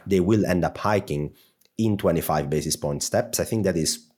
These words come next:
you know, average expectation. It's gonna be proven to be correct. The real question is they do twenty-five in July, twenty-five in September, and then we have at zero percent rates. But by September,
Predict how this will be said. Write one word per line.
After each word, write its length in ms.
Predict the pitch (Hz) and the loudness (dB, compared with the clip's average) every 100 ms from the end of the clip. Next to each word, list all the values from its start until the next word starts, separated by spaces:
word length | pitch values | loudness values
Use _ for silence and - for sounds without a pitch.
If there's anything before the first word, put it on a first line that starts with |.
| _ | _
you 100 | - | -6
know, 140 | 80 69 | -4 -2
average 320 | 82 82 80 | 0 0 -2
expectation. 600 | 78 - 78 - 73 78 | -4 -6 -6 -4 -4 -4
It's 180 | 78 - | -4 -4
gonna 240 | - 98 | 0 0
be 180 | 85 80 | 0 -2
proven 300 | - 92 85 | -2 -2 -2
to 80 | 73 | -4
be 120 | 71 | -8
correct. 380 | - 78 73 - - - - | -4 -2 -2 -6 -20 -20 -8
The 80 | 85 | 0
real 220 | 113 101 | 2 2
question 400 | - 117 - 78 | 2 0 0 -2
is 140 | 76 | -2
they 100 | 82 | -2
do 120 | 82 80 | -2 -2
twenty-five 480 | 104 107 107 92 | -2 -2 2 2
in 120 | 90 92 | 2 0
July, 380 | 85 65 85 - - - _ _ _ - | 0 -2 -4 -8 -16 -20 _ _ _ -8
twenty-five 440 | - 101 98 92 | 0 0 2 2
in 80 | 85 | 2
September, 560 | 80 85 71 65 107 - _ _ - | 0 -2 -4 -2 -6 -8 _ _ -2
and 160 | 98 | 2
then 160 | 92 90 | 2 2
we 80 | 87 | 2
have 120 | 80 | 2
at 120 | 76 | 0
zero 160 | 92 92 | 0 0
percent 380 | - - 73 95 | -2 -4 -2 2
rates. 340 | 104 71 - | 2 0 -2
But 260 | 80 78 90 | -2 -2 2
by 140 | 92 | 0
September, 800 | - 107 - 151 120 73 76 | 2 -2 -2 0 2 0 -2